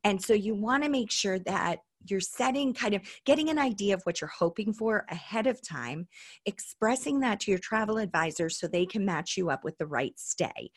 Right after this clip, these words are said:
Because just because there's a place to get a massage and a facial, maybe do some exercise, doesn't necessarily mean that it's gonna provide you with that health and wellness jumpstart that you may be looking for.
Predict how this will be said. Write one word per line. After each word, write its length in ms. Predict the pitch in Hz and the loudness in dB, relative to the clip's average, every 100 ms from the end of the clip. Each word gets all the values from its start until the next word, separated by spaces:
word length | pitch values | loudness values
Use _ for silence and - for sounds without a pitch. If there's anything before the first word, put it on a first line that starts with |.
| - - - | -18 -20 -8
Because 400 | 190 - 196 - | -6 -4 -2 0
just 260 | - 285 277 | 0 0 -2
because 360 | 311 262 214 | -4 -2 -2
there's 220 | 214 196 | 0 0
a 80 | 175 | 0
place 340 | - 196 190 - | -2 -2 -2 -4
to 100 | 190 | -6
get 140 | 170 | -4
a 40 | 165 | -4
massage 680 | 175 - 226 226 220 208 233 | -6 -4 -2 0 2 0 0
and 120 | 160 | -2
a 60 | |
facial, 800 | 170 - 202 202 - 196 196 190 - - _ - | -4 0 2 2 0 2 4 2 -2 -18 _ 0
maybe 360 | 208 220 220 | 2 2 2
do 180 | 190 208 | 0 -2
some 220 | 202 170 175 | -2 -4 -4
exercise, 720 | 196 196 - 196 - 190 180 - | -6 -4 -2 -2 0 0 0 -2
doesn't 400 | 214 202 208 208 | 0 0 0 0
necessarily 760 | 196 180 180 - 165 165 160 165 | -2 -4 -8 -4 -2 -2 -2 -4
mean 540 | 190 254 214 175 170 - - - 202 | 0 2 4 2 -2 -6 -20 -4 0
that 120 | 196 | 0
it's 160 | 185 | 0
gonna 200 | - 196 | -2 -2
provide 460 | 190 190 180 170 170 | -2 -2 0 -2 -2
you 100 | 175 | -4
with 180 | 185 - | -6 -4
that 260 | 160 160 - _ _ | -2 -2 -4 _ _
health 380 | - 214 208 - | -4 0 0 0
and 200 | 208 190 | -2 0
wellness 480 | 175 170 165 - - | 0 -2 -2 -4 -6
jumpstart 760 | - 202 190 - - 156 143 - - | -2 0 2 0 -2 2 2 0 -4
that 180 | 143 | -6
you 100 | - | -4
may 160 | 165 135 | -4 -4
be 120 | 131 | -4
looking 340 | - 139 - - | -4 -4 -6 -8
for. 360 | - - - | -6 -8 -10